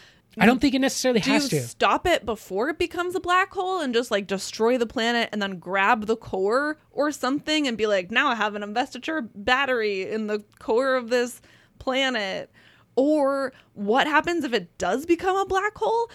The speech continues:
Speaker 2: Like, does all of the investiture get released out into the Cosmere? Or does it go away? Does it go back to the spiritual realm? Or is that the way that you, like, deplete the spiritual realm and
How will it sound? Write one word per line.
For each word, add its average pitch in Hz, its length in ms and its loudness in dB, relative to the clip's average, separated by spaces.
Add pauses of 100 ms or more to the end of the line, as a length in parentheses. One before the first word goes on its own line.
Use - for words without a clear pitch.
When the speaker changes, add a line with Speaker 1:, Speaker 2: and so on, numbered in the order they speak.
(120)
Speaker 2:
Like, 247 160 0
does 262 240 -2
all 311 280 4
of 294 100 -2
the 320 100 0
investiture 269 640 -2
get 254 240 0
released 220 760 -2
out 226 280 2
into 233 320 -4
the 214 380 -2 (420)
Cosmere? 370 640 0 (240)
Or 294 140 4
does 269 160 0
it 269 100 -2
go 254 340 2
away? 214 360 0 (180)
Does 302 140 -4
it 302 100 -2
go 262 140 4
back 202 360 2
to 370 100 0
the 359 120 0
spiritual 294 500 -6
realm? 294 360 -2 (200)
Or 240 200 4
is 220 140 0
that 196 300 -2
the 285 100 -2
way 233 300 2
that 240 140 -2
you, 220 220 -4
like, 185 340 -6 (380)
deplete 220 680 -2
the 392 120 0
spiritual 370 580 0
realm 381 300 2
and 294 100 0